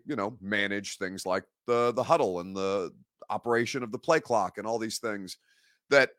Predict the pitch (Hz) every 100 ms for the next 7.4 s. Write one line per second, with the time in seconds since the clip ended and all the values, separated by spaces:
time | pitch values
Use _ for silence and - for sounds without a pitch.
0 | _ _ - 143 123 143 135 131 113 160
1 | 135 143 123 113 107 220 151 104 180 170
2 | - 135 - 98 92 - 165 104 98 104
3 | 110 - 120 104 - 214 107 90 87 85
4 | - _ _ - 80 160 135 90 101 90
5 | 98 85 76 131 170 95 85 82 78 -
6 | _ _ _ _ - 107 95 104 - 87
7 | 92 71 60 -